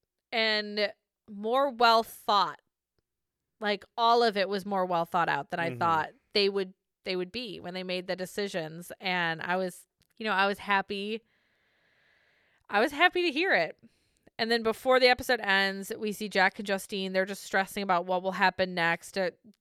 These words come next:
Speaker 1: Jack is concerned that, like, you know, even if Mike and Jess go home, if something else happens and we have to be in a duel, like, our couples have to be in a duel against each other, like,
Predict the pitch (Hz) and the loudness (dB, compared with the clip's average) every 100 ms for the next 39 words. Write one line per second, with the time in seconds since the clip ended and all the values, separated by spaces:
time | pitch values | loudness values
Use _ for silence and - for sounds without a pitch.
0 | - 226 220 233 262 - 226 - 202 190 | 0 6 8 6 -2 -4 -6 -2 0 0
1 | 185 175 175 - 180 160 156 - 240 233 | 0 0 -2 -2 -6 -2 -4 -4 -4 -2
2 | 208 208 190 185 - _ _ _ _ - | -2 0 0 -2 -10 _ _ _ _ -2
3 | 214 226 247 226 220 208 - 214 185 208 | 4 4 4 2 2 2 0 -2 0 0
4 | 190 180 170 175 214 214 220 208 196 - | 0 -2 -2 0 -2 0 -4 -4 -6 0
5 | 196 196 190 175 170 180 - _ _ _ | 2 2 0 -2 -4 -18 -20 _ _ _
6 | 240 240 226 240 233 226 208 226 226 214 | 0 0 -2 -4 0 0 0 -6 -4 -4
7 | 202 190 214 226 202 185 175 170 196 190 | -4 -4 -2 2 4 4 4 2 0 0
8 | - 220 220 214 202 220 208 196 190 208 | -2 -2 -2 -6 -6 -6 -8 -6 -2 0
9 | 262 214 170 180 196 185 202 196 202 170 | 2 0 -6 -12 -16 -12 -12 -8 -8 -6
10 | 180 165 - | -4 -4 -6